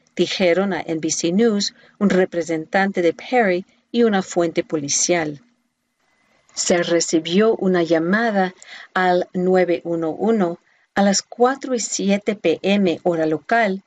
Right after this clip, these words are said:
y fue tratado como un rescate acuático, dijo el capitán de bomberos de Los Ángeles, Eric Scott, en un comunicado. Los socorristas encontraron a un hombre adulto inconsciente en un jacuzzi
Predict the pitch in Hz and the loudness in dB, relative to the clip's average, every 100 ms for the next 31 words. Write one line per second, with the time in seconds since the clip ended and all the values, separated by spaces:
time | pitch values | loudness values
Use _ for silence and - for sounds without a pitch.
0 | _ _ 226 202 285 294 240 208 220 214 | _ _ -8 -2 0 0 0 0 0 0
1 | 233 233 196 180 175 175 165 160 - - | 0 -2 -2 2 2 0 0 0 -2 -2
2 | 220 214 - 233 - 160 - 190 180 - | -2 -2 -2 -2 -2 -8 -2 0 0 -8
3 | 156 - - _ _ - 180 175 156 160 | -10 -12 -14 _ _ -2 2 2 0 -2
4 | - 156 165 165 160 160 160 165 240 208 | -4 -2 -2 0 -2 -4 -6 0 2 2
5 | 185 190 175 165 - - 180 170 165 147 | 0 0 0 -2 -4 -4 -4 -4 -6 -6
6 | 143 - - 180 160 - - 160 - - | -6 -10 -2 0 0 -2 -4 -6 -8 -16
7 | _ _ - 190 180 175 175 160 151 165 | _ _ -2 0 0 -2 -2 -4 -4 -4
8 | 151 139 - _ _ _ _ _ _ _ | -2 -6 -10 _ _ _ _ _ _ _
9 | _ 214 202 262 254 208 196 220 233 - | _ -2 0 0 2 2 2 0 -2 0
10 | 247 240 - 185 180 170 165 196 196 208 | 0 -2 -6 -4 0 0 0 2 2 0
11 | 190 180 175 170 170 165 160 156 214 226 | -2 -2 -2 0 -2 2 2 2 0 -4
12 | - 170 - - _ 240 254 254 185 170 | 0 -2 -2 -12 _ 0 0 0 0 0
13 | - 208 208 214 208 220 - 180 170 165 | -2 0 2 2 0 -2 0 0 2 0
14 | 160 - 233 233 - 156 | -4 -6 -4 -2 0 -2